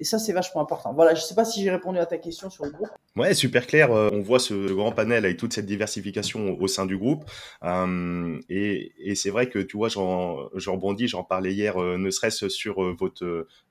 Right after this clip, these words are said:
Speaker 2: compte trading, euh, eToro que vous proposez de, de répliquer, euh,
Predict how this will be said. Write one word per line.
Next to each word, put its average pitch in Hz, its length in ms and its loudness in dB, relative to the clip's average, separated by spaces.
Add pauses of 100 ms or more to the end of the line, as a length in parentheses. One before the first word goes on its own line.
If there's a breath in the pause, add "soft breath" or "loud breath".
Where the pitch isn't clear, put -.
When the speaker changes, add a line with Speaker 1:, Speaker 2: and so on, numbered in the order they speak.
(220)
Speaker 2:
compte 107 160 -8
trading, 107 420 -4
euh, 90 400 -2
eToro 104 400 4
que 98 100 -2
vous 92 140 -4
proposez 98 400 -2
de, 92 220 2
de 87 140 -2
répliquer, 95 540 -2 (380 loud breath)
euh, 85 340 0